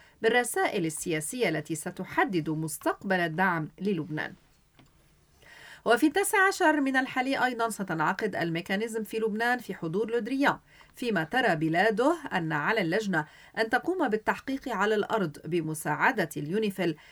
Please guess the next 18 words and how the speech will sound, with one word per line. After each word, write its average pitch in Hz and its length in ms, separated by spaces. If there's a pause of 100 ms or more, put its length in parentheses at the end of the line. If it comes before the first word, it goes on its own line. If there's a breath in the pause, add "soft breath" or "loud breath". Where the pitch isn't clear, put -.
(140 soft breath)
فيما 269 340
يقوم 240 520
به 233 200
الجيش 196 380
اللبناني، 214 520 (220)
الذي 160 300
يقول 160 400
إنه 156 280
اقترب 233 460
من 151 240
نزع 214 260
السلاح 160 580
الحزب 226 440 (340 soft breath)
في - 120
معظم 277 380
الأماكن 220 720 (260)
في 190 100
الجنوب. 247 420